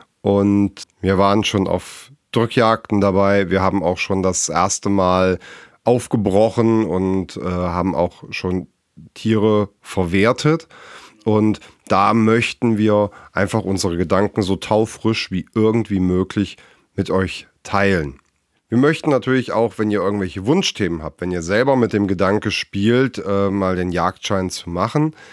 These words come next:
dass ihr da uns dann auch irgendwelche Fragen stellt, dass wir euch da dann auch ganz taufrisch unsere Eindrücke davon mitteilen können.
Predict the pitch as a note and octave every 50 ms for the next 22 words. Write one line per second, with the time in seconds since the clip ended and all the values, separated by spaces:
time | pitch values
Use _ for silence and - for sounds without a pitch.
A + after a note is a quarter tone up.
0 | - - - _ - G#2 G2 - - - - F#2+ G2+ G2+ G2 G2 G2+ G2 - _
1 | _ _ _ _ - F#2+ F#2 F#2 F#2 F#2 F#2 - _ _ _ _ _ _ _ _
2 | _ _ _ _ _ - G2 G2 - - - F#2+ G2+ F2 F2 G2+ G#2 F#2+ G#2+ D#2+
3 | F#2 G2 A2 A2+ G#2 G#2 G#2 - C3 G#2+ - - F#2+ G#2 G#2+ A#2 B2 A#2+ G#2 -
4 | - - E2 D2 D2 D2 - E2 - - G2 G2 F#2+ F2+ F#2 F#2 - - - F#2
5 | F2+ F2+ F#2 F#2 F#2 F#2+ G2+ - - - F2+ F#2 F#2 E2+ - - C#2+ G2 G2+ -
6 | - - A2+ A#2+ A#2+ - - - - B2+ B2+ A#2+ - - A#2 A2 - G#2+ C#3 C#3
7 | D#3 D3 B2+ A#2+ G#2 G#2+ G#2 F#2+ E2+ - _ _ _ _ G#2 A#2 B2+ C3+ C#3+ -
8 | G#2+ G2+ - G2 F2 D2+ E2 D#2+ - - - D#2+ D2+ D2+ D2 - B2+ B2+ - -
9 | G#2+ F#2 F2+ F2+ F2+ F2+ - G2 E2 C#2+ C#2 C2 - -